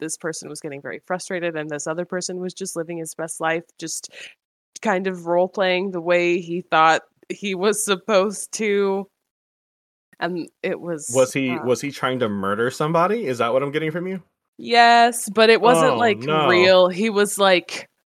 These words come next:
Speaker 1: he was like, uh, actually, he was in our guild for, like, one minute,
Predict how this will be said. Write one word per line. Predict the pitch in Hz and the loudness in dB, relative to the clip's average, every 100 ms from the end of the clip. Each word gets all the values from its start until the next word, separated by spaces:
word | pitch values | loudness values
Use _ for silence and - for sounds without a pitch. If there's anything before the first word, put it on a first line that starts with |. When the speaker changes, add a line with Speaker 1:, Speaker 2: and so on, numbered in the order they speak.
| _ | _
Speaker 1:
he | _ 202 | _ -6
was | 180 175 185 | -4 -4 -2
like, | 170 156 - _ _ _ - | -2 -2 -10 _ _ _ -8
uh, | 170 160 156 143 143 - _ _ _ _ _ _ _ _ - | -2 0 0 -2 -4 -10 _ _ _ _ _ _ _ _ -2
actually, | 302 - 302 254 | -2 -2 -4 -4
he | - 302 | -2 0
was | 392 339 | 2 0
in | 254 302 | 0 0
our | 269 | 0
guild | 220 190 233 233 | 0 0 0 0
for, | 226 | -2
like, | 196 175 - - _ | 0 -2 -4 -16 _
one | 170 165 175 202 196 180 | -10 0 2 2 -2 -2
minute, | 175 175 143 - - | 0 0 -4 -8 -10